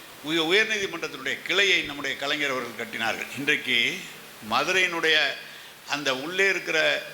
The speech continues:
எவ்வளவு ஜனத்தொகை பயன்படுத்துகிறார்களோ அதை விட கூடுதலாக பேருந்து நிலையம் வந்துவிட்டது. பக்கத்திலே நெல்லுக்கும் நெல் மண்டி இருக்கிறது. பக்கத்திலே பே-, நிரந்தரமாக நிறுத்தக்கூடிய பேருந்துகள் அரை மணி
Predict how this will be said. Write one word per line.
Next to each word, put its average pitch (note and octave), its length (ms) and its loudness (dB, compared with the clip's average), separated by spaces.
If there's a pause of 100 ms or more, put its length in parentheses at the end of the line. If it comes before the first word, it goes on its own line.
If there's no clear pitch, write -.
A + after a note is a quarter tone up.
(240)
எவ்வளவு D#3 380 2 (560)
ஜனத்தொகை D#3+ 480 2 (440)
பயன்படுத்துகிறார்களோ D3 880 0
அதை D#3 100 2
விட E3 140 2 (140)
கூடுதலாக F3 420 2 (240)
பேருந்து D#3 360 -2
நிலையம் A#2+ 300 0
வந்துவிட்டது. C#3 480 0 (600)
பக்கத்திலே C#3+ 420 2 (160)
நெல்லுக்கும் D3+ 500 -2 (600)
நெல் F3+ 320 2
மண்டி D#3 260 2
இருக்கிறது. C3+ 380 -4
பக்கத்திலே D3+ 560 2 (540)
பே-, C#3+ 260 2 (120)
நிரந்தரமாக F3 580 2
நிறுத்தக்கூடிய D#3 520 0 (120)
பேருந்துகள் D#3+ 640 0
அரை D3 160 2
மணி C#3+ 120 -2